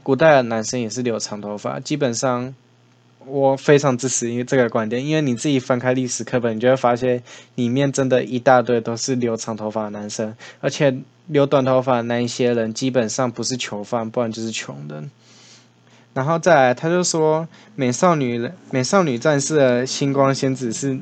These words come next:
蓝，蓝色，就是她穿是蓝色衣服的，这个我没有看过，所以我不知道。然后顽皮豹是粉红色的，对啊，因为其实顽皮豹这个，就算他不是男生，也不会是女生吧，他看起来比较像男生，所以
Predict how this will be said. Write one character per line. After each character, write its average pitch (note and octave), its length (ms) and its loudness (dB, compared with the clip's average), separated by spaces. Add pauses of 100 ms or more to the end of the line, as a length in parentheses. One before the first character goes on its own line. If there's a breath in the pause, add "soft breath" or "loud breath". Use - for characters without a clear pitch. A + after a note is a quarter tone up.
(100)
蓝， A2 360 -2 (220)
蓝 A#2 260 2
色， C3 240 0
就 C#3+ 100 -4
是 E3 60 2
她 D#3+ 140 2
穿 C#3+ 200 0
是 D3+ 120 0
蓝 B2+ 200 -2
色 A#2+ 200 -4
衣 A#2 180 -2
服 C#3 180 -14
的， D3 200 -8
这 C#3+ 100 -6
个 B2+ 160 2
我 A#2 140 0
没 A#2 120 -2
有 A#2+ 120 0
看 B2 200 -8
过， B2 160 -4
所 C3+ 160 -2
以 B2+ 40 0
我 A2+ 100 -2
不 B2+ 100 -6
知 A#2+ 200 -8
道。 B2 240 -4 (400 loud breath)
然 C#3 120 0
后 D#3 140 4
顽 C#3+ 220 4
皮 C3+ 180 -4
豹 C#3+ 160 6
是 C#3 160 -2
粉 B2 180 -2
红 A2 220 -6
色 B2+ 180 -2
的， B2+ 220 -2 (100)
对 D3 140 4
啊， C3 160 4
因 D#3+ 180 -4
为 G3 160 0 (440 loud breath)
其 - 160 -8
实 C#3+ 120 -2
顽 C#3 240 2
皮 C#3 160 -4
豹 D3 220 4
这 C#3+ 140 -4
个， B2+ 400 0 (340 soft breath)
就 F#3 160 4
算 E3 260 2
他 D3 220 0
不 C3+ 180 -6
是 C#3 220 -2
男 A2+ 300 -2
生， B2 200 -2
也 A#2+ 200 0
不 A2 180 -6
会 C#3 180 2
是 C#3 220 -2
女 A2+ 180 -4
生 G#2 280 -6
吧， A2+ 160 -6
他 C#3+ 100 -2
看 F3 160 0
起 D3+ 80 -2
来 B2 60 0
比 A2 80 -6
较 A#2+ 120 2
像 B2+ 200 -4
男 A2 200 -6
生， A2+ 220 -6
所 D3+ 180 2
以 D3+ 140 2